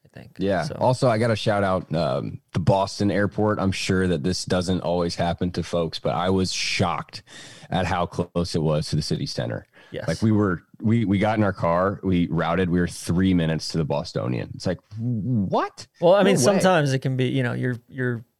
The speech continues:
Speaker 1: very close, but you're also very, very, very far away. As with
Speaker 2: Right.
Speaker 1: regard, like,
Speaker 2: <laughs>
Speaker 1: that tunnel can get jammed up pretty good, but,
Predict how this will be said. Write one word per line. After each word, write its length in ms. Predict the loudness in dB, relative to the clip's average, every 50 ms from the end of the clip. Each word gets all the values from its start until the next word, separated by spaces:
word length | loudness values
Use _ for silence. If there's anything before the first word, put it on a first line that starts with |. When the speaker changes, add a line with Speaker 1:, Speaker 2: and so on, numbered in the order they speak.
| _
Speaker 1:
very 240 | 0 2 4 4 2
close, 380 | 2 0 0 0 0 0 -2 -4
but 140 | -6 -6 -4
you're 120 | -2 -2
also 220 | -2 -2 -4 -6
very, 340 | -6 -4 -4 -4 -2 -2 -2
very, 240 | -4 -4 -4 -4 -6
very 260 | -6 -4 -6 -6 -6 -8
far 240 | -6 -6 -4 -4
away. 460 | -2 -4 -4 -4 -2 -4 -4 -6 -8 -10
As 160 | -12 -12 -12 -6
with 160 | -4 -2 -2
Speaker 2:
Right. 120 | 0 0
Speaker 1:
regard, 340 | 0 2 4 4 4 4 4
like, 160 | 2 2 4 4
Speaker 2:
<laughs> 60 | 2
Speaker 1:
that 120 | 2 2
tunnel 300 | 0 0 0 0 0 -2
can 220 | -6 -6 -6 -6 -4
get 200 | -4 -4 -6 -4
jammed 400 | -4 -2 -2 -2 -2 -2 0 0
up 200 | -2 -2 -2 -4
pretty 200 | -4 -2 -2 -2
good, 360 | -2 -2 0 -2 -2 -2 0
but, 220 | 0 -2 -2 -2